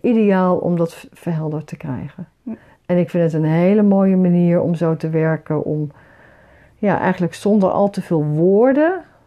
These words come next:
Speaker 1: maar de representanten die jij uitkiest voor wat je op wil stellen, het eigenlijk te laten uitbeelden. En ja, aan mij de taak om het natuurlijk te duiden en om de hulpvrager daarmee verder te helpen.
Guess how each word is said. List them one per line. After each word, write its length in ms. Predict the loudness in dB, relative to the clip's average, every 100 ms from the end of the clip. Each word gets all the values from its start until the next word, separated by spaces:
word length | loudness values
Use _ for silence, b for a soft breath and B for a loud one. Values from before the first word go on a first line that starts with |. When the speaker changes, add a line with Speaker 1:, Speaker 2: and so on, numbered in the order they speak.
| b
Speaker 1:
maar 260 | -4 -2 0
de 80 |
representanten 1200 | 0 0 0 -4 -4 -6 -4 0 0 0 -2 -2
die 400 | 0 0 0 -2 -4
jij 200 | -4 -4
uitkiest 600 | -4 -4 -4 -6 -6 -8
voor 580 | -12 -4 0 0 0 -4
wat 280 | -6 -6 -4
je 260 | -2 -2 -2
op 160 | -4 -4
wil 160 | -4
stellen, 440 | -4 -2 0 0 -2 b b b b b
het 180 | -10 -8
eigenlijk 440 | -4 -4 -2 -6
te 120 | -4
laten 400 | -4 -2 -4 -8
uitbeelden. 640 | -6 -4 -4 -2 -2 -2 -2
En 240 | -4 -6 -12 _ _
ja, 160 | -4 -2
aan 160 | 0 0
mij 200 | 0 0
de 120 | -2
taak 360 | -4 -4 -4
om 100 | -2 -2
het 60 |
natuurlijk 280 | -2 -6 -6
te 100 | -6
duiden 760 | -2 0 2 2 2 2 0 0
en 360 | -2 -2 -2 -4
om 260 | -6 -6
de 80 | -4
hulpvrager 840 | 0 2 2 -2 -8 -6 -6 -6
daarmee 340 | -4 -2 -2 -2
verder 260 | -4 -4
te 100 | -4
helpen. 380 | -4 -4 -6 -12